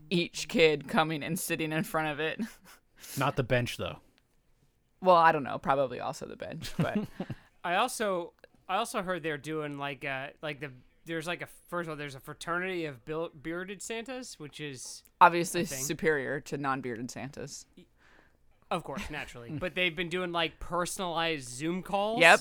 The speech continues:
Speaker 1: you can have a
Speaker 4: where it's like
Speaker 1: virtual
Speaker 4: they get,
Speaker 1: visit
Speaker 4: like,
Speaker 1: with Santa.
Speaker 4: information.
Speaker 1: Mm-hmm.
Speaker 4: Yeah, which actually sounded like, I was like, "Oh, that sounds kinda nice," 'cause, like, it makes it feel like Santa's real, 'cause they can get, like,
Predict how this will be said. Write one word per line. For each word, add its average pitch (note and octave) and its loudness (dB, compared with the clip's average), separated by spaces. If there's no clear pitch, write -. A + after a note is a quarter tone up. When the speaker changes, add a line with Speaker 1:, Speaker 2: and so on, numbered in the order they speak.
Speaker 1:
you E3+ -2
can F#3+ -2
have F3 6
a - 6
Speaker 4:
where E3+ 10
it's F#3 6
like E3+ 4
Speaker 1:
virtual G3 6
Speaker 4:
they E3 2
get, E3+ 8
Speaker 1:
visit E3 4
Speaker 4:
like, E3+ 4
Speaker 1:
with D#3+ 0
Santa. - 0
Speaker 4:
information. E3+ 0
Speaker 1:
Mm-hmm. D#3 -6
Speaker 4:
Yeah, F3+ 2
which G#3 -2
actually C#4+ 6
sounded G#3 2
like, E3 0
I C4 -4
was G#3+ -6
like, F3 -14
"Oh, C4 -10
that E4 -8
sounds F#4 -8
kinda E4+ -2
nice," E4+ -4
'cause, A#3 -8
like, A3+ -6
it G#3+ -6
makes G#3+ -4
it A#3 -8
feel A3 -2
like G3 -2
Santa's F3 -6
real, D#3 -2
'cause - -16
they D#3+ -6
can D3+ -10
get, E3 -6
like, E3 -2